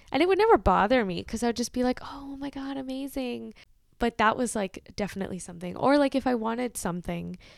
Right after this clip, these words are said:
it would be like, "Okay, you'll, like, you need to wait for your birthday." Um, so in a way, it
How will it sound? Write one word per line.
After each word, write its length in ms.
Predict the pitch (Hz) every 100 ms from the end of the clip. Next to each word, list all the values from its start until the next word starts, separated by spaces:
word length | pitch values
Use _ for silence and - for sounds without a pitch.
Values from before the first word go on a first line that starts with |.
| _ -
it 80 | 214
would 160 | 214
be 140 | 175 214
like, 180 | 196 -
"Okay, 420 | 247 285 294 277
you'll, 360 | 277 269 254 247 _ -
like, 280 | 233 - - _ _ _ _ -
you 160 | 220
need 140 | 233 233
to 100 | 240
wait 240 | 214 220
for 160 | - 226
your 180 | 214 202
birthday." 760 | - 220 226 - 185 170 185 - - - _
Um, 400 | - 202 170 180
so 400 | 190 - 233 214 - -
in 160 | 285
a 100 | 359
way, 460 | 277 220 240 302 - - _ _ _ _ _ -
it 220 | -